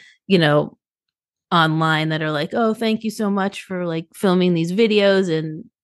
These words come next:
taking these photos," 'cause they, they save them and they remember it through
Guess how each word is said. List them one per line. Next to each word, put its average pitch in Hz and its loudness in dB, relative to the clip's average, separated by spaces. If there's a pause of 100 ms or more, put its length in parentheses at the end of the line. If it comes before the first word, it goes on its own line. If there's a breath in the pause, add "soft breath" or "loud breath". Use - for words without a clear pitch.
(280)
taking 185 2
these 165 0
photos," 190 2
'cause 190 0
they, 220 0 (420)
they 185 0 (200)
save 220 0
them 175 2
and 165 -2
they 170 0
remember 180 2
it 170 2
through 170 -4